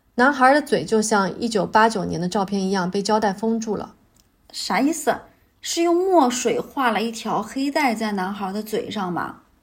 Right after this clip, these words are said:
Speaker 1: 是男孩的嘴被胶带封住了，然后又用笔在这张照片上画了一条黑色的痕迹。
Speaker 2: 哦，这好奇怪哦。
Speaker 1: 嗯。对，好奇怪。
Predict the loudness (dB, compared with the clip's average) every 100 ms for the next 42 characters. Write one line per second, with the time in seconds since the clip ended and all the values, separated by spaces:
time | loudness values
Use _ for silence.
0 | _ _ _ _ -6 2 4 6 6 6
1 | 4 4 2 -2 2 0 6 8 8 6
2 | 4 2 4 4 4 0 -2 2 4 4
3 | 6 6 6 4 -4 -8 -10 -16 -6 4
4 | 6 6 2 2 2 4 6 6 6 2
5 | 4 4 4 -8 _ 6 8 6 0 -4
6 | -2 0 0 2 2 4 2 2 -2 -4
7 | -4 -2 -4 -6 -20 -18 -10 -8 -8 -8
8 | -10 -10 -16 -18 -20 _ _ -20 -20 -4
9 | 2 4 2 -2 -10 -10 -10 -10 -18 -20
10 | _ 0 0 0 -8 -10 -10 -8 -4 -4
11 | -4